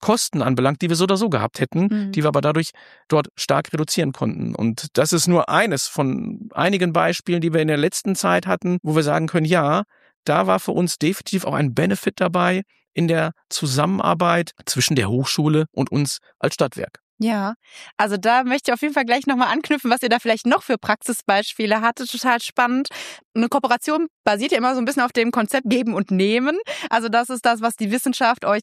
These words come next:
Speaker 2: oder die Uni euch jetzt so geben kann. Was könnt ihr dann im Gegenzug der Wissenschaft zur Verfügung stellen? Ich hatte jetzt schon mal so ein bisschen rausgehört, die Daten, äh, die ihr sowieso habt, ne? Ähm, ja, kannst du uns da noch ein bisschen was zu erzählen?
Speaker 1: Ja, ja, ich, ich glaub, dass ich das kann. Ich meine, ähm,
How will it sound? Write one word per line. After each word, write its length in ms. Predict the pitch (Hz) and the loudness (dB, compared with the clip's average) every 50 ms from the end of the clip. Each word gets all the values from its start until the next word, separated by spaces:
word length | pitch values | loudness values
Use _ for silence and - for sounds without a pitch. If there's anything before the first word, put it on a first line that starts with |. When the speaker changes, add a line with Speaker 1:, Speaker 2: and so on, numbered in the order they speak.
| - 214 | 0 0
Speaker 2:
oder 160 | 196 202 202 | 2 2 0
die 120 | 202 196 | 0 0
Uni 280 | 185 220 226 254 247 214 | 0 0 0 0 0 0
euch 220 | 202 208 220 - - | 0 -2 -2 -2 -2
jetzt 200 | 190 202 - - | -2 -2 -2 -2
so 100 | - 196 | -2 -2
geben 320 | 180 196 202 220 247 277 285 | 0 2 0 2 0 -2 -2
kann. 460 | - 277 277 262 269 277 285 277 226 | 0 0 2 2 2 0 0 -2 -2
Was 220 | 208 190 208 214 - - | 0 0 0 0 0 -2
könnt 200 | - - 247 233 | -2 0 0 2
ihr 60 | - 277 | 2 2
dann 180 | 302 233 208 | 0 0 0
im 140 | 214 202 185 | -2 -2 0
Gegenzug 580 | 185 208 180 196 185 - - - 214 196 180 - - - - - | 0 0 0 0 -2 -2 -2 -2 0 0 -2 -4 -8 -8 -8 -2
der 160 | 175 185 185 180 | 0 0 0 0
Wissenschaft 460 | 214 - 254 240 - 233 208 - - | 0 0 0 2 2 0 0 0 -4
zur 140 | - 208 185 | -4 -2 -2
Verfügung 480 | 214 202 190 185 208 196 202 190 175 | -2 -2 0 0 0 0 0 -2 -2
stellen? 340 | - - 170 160 156 156 156 | -2 0 0 0 2 0 -2
Ich 100 | 160 - | -2 -2
hatte 160 | 196 208 - | -2 0 0
jetzt 160 | 233 220 220 | 0 -2 -2
schon 120 | - 233 226 | -2 -2 0
mal 60 | 214 | 0
so 60 | 202 | 0
ein 40 | 202 | -2
bisschen 220 | 220 262 - 254 | -2 -2 -2 0
rausgehört, 380 | 254 285 - - 233 240 240 220 | 0 -2 0 0 0 0 0 -2
die 80 | 202 175 | -2 0
Daten, 500 | 170 190 190 214 240 - - 311 330 381 415 - - - - - - | 2 4 4 4 2 0 0 -2 -2 -2 -4 -6 -12 -14 -14 -10 -6
äh, 180 | - 208 208 | -2 -2 -2
die 100 | 180 220 | -2 -2
ihr 200 | 175 180 214 214 | 0 0 0 0
sowieso 520 | 202 220 190 196 190 - 208 208 214 214 196 | 0 0 0 0 0 2 2 2 2 2 0
habt, 180 | 226 - - _ _ _ - | 0 -2 -2 _ _ _ -4
ne? 300 | 202 202 214 247 311 359 - - | -2 0 0 0 0 -2 -2 -2
Ähm, 460 | 220 226 220 214 214 214 214 208 214 214 | -2 0 0 0 0 -2 -2 0 0 2
ja, 200 | 214 185 170 185 - | 0 0 0 -4 -4
kannst 200 | - 226 - - | -4 -4 -2 -4
du 40 | 208 | -6
uns 100 | - - | -2 0
da 120 | - 226 | 0 2
noch 100 | 220 208 | 2 2
ein 80 | 202 196 | 0 0
bisschen 160 | 185 190 202 | 0 2 0
was 120 | 196 190 - | 0 0 0
zu 100 | - 170 | -2 -2
erzählen? 480 | 147 - - - 208 190 175 175 190 - _ | -2 -2 -2 -2 -2 -2 -2 -2 -6 -6 _
Speaker 1:
Ja, 440 | - 156 151 135 127 123 143 165 151 175 - | 2 2 2 4 2 2 0 0 -2 -6 -4
ja, 360 | - 147 190 208 220 190 147 143 | 0 2 2 4 4 2 0 -2
ich, 160 | - 131 - - | -4 -8 -6 -4
ich 200 | - 165 147 - | -4 -4 0 2
glaub, 220 | - 175 - - - | 2 2 2 2 0
dass 140 | 170 147 - | -2 -2 -2
ich 120 | 156 - | -4 -2
das 220 | - 151 - - | -2 -4 -4 -4
kann. 280 | - - 139 170 208 208 | -4 -2 0 0 0 0
Ich 140 | 180 165 - | -2 -2 -2
meine, 460 | 185 190 190 175 175 180 180 180 175 | 0 0 0 0 0 2 2 4 4
ähm, 260 | 175 175 175 180 226 | 4 2 2 0 -2